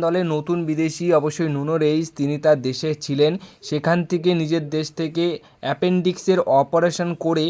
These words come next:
এখন কিন্তু সে মোহনবাগান দলের অনুশীলনে যোগ দিয়েছে, আর তিনি কিন্তু সুপার কাপে খেলছে।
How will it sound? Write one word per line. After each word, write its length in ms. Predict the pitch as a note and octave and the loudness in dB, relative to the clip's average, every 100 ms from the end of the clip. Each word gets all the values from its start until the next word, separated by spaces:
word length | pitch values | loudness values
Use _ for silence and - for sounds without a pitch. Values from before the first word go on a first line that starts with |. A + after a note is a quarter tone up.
| - - _ - | -4 -16 _ -6
এখন 300 | C3+ D3+ E3+ | -4 -2 -2
কিন্তু 460 | E3+ F3 F3 E3+ F3+ | -2 -2 -2 -2 -2
সে 200 | F3+ - E3 | 0 0 0
মোহনবাগান 520 | E3 C#3+ D3 D3+ D#3 D#3+ | 2 0 0 0 0 0
দলের 240 | D#3+ E3+ | 0 0
অনুশীলনে 560 | D#3 C#3+ C#3+ D#3 D3+ D#3+ | -2 -4 -4 -2 -2 -2
যোগ 220 | B2 C#3 C#3 | -2 -4 -2
দিয়েছে, 340 | D3 D3+ F#3 | -2 -2 2
আর 140 | E3+ D3 | 4 2
তিনি 180 | C#3+ C#3 | 0 -4
কিন্তু 240 | C#3 D3 D#3 | -4 -6 -6
সুপার 380 | E3 C#3+ B2 C#3+ | -8 -8 0 0
কাপে 260 | C#3 C#3+ E3+ | 2 -2 -4
খেলছে। 420 | - C#3+ A#2+ A2+ | -2 -2 -2 -6